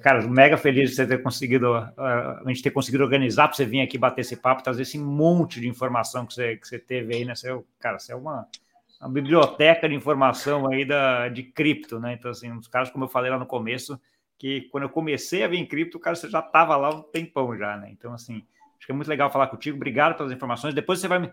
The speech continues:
eu vou te, ou eu vou dar um Google e depois colocar alguns contatos aqui pro pessoal ir direto também, já te chegar mais fácil. E, e é isso. E fica o convite pra daqui a um tempo a gente voltar aqui pra gente conversar mais.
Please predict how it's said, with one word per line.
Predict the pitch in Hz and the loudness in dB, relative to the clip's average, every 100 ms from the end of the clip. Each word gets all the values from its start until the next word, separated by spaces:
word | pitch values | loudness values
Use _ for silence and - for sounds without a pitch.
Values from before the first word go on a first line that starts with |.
| _ _ - | _ _ -8
eu | |
vou | 143 | -6
te, | 165 139 - _ _ | -4 -8 -12 _ _
ou | 151 185 | 0 4
eu | 180 | 4
vou | 175 | 6
dar | 160 156 | 6 6
um | 139 | 4
Google | 135 151 147 | 0 0 0
e | |
depois | 131 147 131 | -2 -4 -4
colocar | 147 143 | -4 0
alguns | 143 139 160 | -2 -2 -6
contatos | 156 139 143 143 139 | -6 -4 2 2 2
aqui | 127 131 | -6 -8
pro | - | -8
pessoal | - 135 135 | -6 -2 -2
ir | |
direto | 123 127 135 | -2 -2 -2
também, | - 127 127 | -4 -6 -6
já | 127 | -10
te | |
chegar | - 120 123 117 - _ _ _ - | -10 -8 -6 -8 -12 _ _ _ -8
mais | 127 127 | -6 -2
fácil. | 131 139 151 170 143 _ _ _ _ | 2 2 0 -8 -20 _ _ _ _
E, | 135 143 156 151 147 - _ | -10 -6 -4 -4 -6 -10 _
e | 190 | -2
é | 208 | 0
isso. | - 139 | 0 -4
E | |
fica | - 156 - | -8 -8 -4
o | |
convite | 190 147 170 - | -2 0 0 0
pra | 185 | -4
daqui | 175 | -4
a | 180 | -4
um | |
tempo | 165 165 180 | -4 -4 -4
a | |
gente | 170 | -4
voltar | 165 143 147 | -4 0 0
aqui | 131 | 0
pra | 139 151 | -4 -8
gente | |
conversar | - 156 - 131 | -6 -6 -2 -4
mais. | 107 104 _ | -4 -10 _